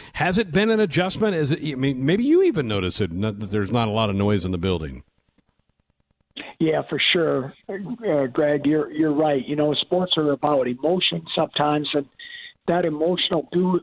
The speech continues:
Speaker 2: boost you can get, your team can get, or individuals can get, or are, are huge. That can, that can put you over the top and, and, and competi-, and competition of any, any sport. So that, that emotional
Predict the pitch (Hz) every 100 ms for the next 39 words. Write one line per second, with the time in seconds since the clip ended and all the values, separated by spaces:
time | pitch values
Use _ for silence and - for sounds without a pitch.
0 | _ 175 185 - - 165 156 135 156 160
1 | - _ - 131 - 160 156 151 147 131
2 | 147 156 143 127 160 156 151 156 165 147
3 | - 151 139 151 156 131 120 _ _ _
4 | _ - 143 143 139 - - 135 135 135
5 | 190 202 165 - 151 - 139 127 - -
6 | 143 139 143 - 147 - 156 151 143 123
7 | - 156 135 - - - - - - 175
8 | 147 - - 135 139 - 135 131 - 147
9 | 127 131 156 165 - _ - 147 135 139
10 | - - 160 170 165 143 131 185 180 123
11 | _ _ - 160 196 156 - 143 135 -
12 | 165 147 143 - - - - - _ _
13 | _ 170 190 - - - 180 165 151 175
14 | 185 - 220 214